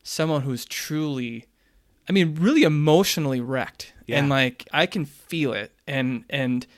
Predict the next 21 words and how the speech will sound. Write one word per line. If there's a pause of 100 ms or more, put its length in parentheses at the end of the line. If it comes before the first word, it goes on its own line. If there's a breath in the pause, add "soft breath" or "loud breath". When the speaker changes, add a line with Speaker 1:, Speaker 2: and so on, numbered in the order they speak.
(260 soft breath)
Speaker 1:
and
now
we're
on,
what,
episode
four
we
just
watched. (380 soft breath)
So
at
that
point,
we
are
finally, (140)
he
did
the
twirl.